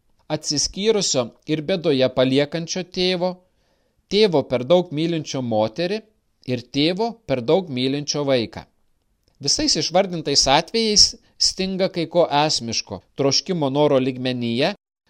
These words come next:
lytiškumo sferos plotmėje iš motinos pusės tėvo atžvilgiu ir atvirkščiai.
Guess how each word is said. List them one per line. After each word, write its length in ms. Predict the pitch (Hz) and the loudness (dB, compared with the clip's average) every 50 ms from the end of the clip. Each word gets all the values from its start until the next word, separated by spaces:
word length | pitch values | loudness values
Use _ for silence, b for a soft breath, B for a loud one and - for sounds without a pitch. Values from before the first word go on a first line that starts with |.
| _ - | _ -2
lytiškumo 640 | 151 165 160 165 170 - - - - 208 190 185 | -2 -2 0 0 0 0 0 0 -2 -2 -2 -2
sferos 400 | 160 - - 165 160 165 156 - | -2 0 0 0 2 0 0 -4
plotmėje 640 | - 143 139 139 139 143 135 131 131 131 151 175 165 - | -2 -2 -2 -2 -2 -4 -6 -4 -2 0 0 -2 -2 -4
iš 180 | - 127 - - | -4 -4 -4 -2
motinos 560 | 135 123 135 156 165 165 156 143 139 131 - | 0 0 0 0 0 -2 -6 -6 -4 -6 -6
pusės 480 | - - 170 170 - - 190 175 - - | -6 -6 -4 -2 -2 0 0 0 0 0
tėvo 380 | - - 156 165 160 165 160 135 | 0 0 -2 0 2 2 2 2
atžvilgiu 640 | 156 156 165 156 151 151 156 151 143 139 147 143 | 2 0 0 -2 -4 -2 -2 -2 -2 -2 -4 -4
ir 160 | - 139 135 143 | -2 -2 -4 -4
atvirkščiai. 640 | 135 - 135 135 135 - - - - 139 110 82 | -4 -4 -6 -8 -6 -4 -6 -4 -4 -6 -8 -8